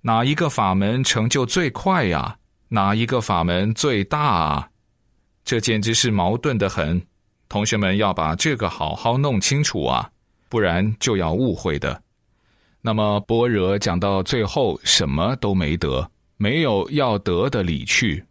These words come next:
没有所得的法相。刚才已经告诉大家，那是般若智不存分别而所悟，照实相无相之境而无所得。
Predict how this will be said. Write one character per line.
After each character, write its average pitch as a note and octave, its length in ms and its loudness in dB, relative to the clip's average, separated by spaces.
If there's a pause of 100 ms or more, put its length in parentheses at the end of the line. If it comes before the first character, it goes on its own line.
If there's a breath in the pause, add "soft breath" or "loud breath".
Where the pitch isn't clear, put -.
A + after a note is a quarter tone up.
(140)
没 C3 260 0
有 A#2+ 260 2
所 F2 400 -2
得 G2 240 0
的 D#3 120 -2
法 C#2 260 -4
相。 G#2 320 -2 (760)
刚 C#3+ 140 0
才 C3+ 180 0
已 A2+ 100 0
经 A#2 160 -2
告 C3 180 0
诉 F#2 160 -2
大 E2 160 0
家， D#2 320 -4 (220)
那 G#2+ 180 0
是 G#2 160 0
般 B2 260 2
若 E2+ 220 0
智 F2+ 300 0
不 - 120 -4
存 F2+ 320 0
分 C3 320 0
别 F#2 320 0
而 F#2 160 0
所 G2 280 -2
悟， C3+ 280 -2 (480)
照 A2 300 0
实 - 300 2
相 A#2 340 2
无 F#2 180 -2
相 C3+ 300 0
之 C3 140 0
境 A2+ 400 0
而 F#2+ 260 -2
无 F#2+ 220 0
所 C#2 280 0
得。 D#2+ 320 -2